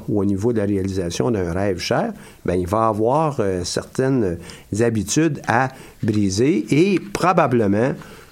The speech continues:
euh, des difficultés tout au long. Mais qui persévère va probablement avoir plus de chances de succès. Prochain élément, une entreprise,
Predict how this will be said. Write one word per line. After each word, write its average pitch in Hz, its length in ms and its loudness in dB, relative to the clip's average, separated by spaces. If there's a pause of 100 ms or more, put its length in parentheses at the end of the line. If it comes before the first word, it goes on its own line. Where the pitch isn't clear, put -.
(160)
euh, 92 680 0
des 120 220 2
difficultés 131 720 -2 (480)
tout 139 100 2
au 123 80 6
long. 104 300 2
Mais - 160 -12
qui 196 260 0
persévère 131 680 2
va 110 160 0
probablement 101 380 0
avoir 104 220 0
plus 110 220 -2
de 98 80 0
chances 107 300 -2
de 87 80 -4
succès. - 460 -8 (3250)
Prochain 196 440 2
élément, 156 540 4 (320)
une 175 260 4
entreprise, 190 840 2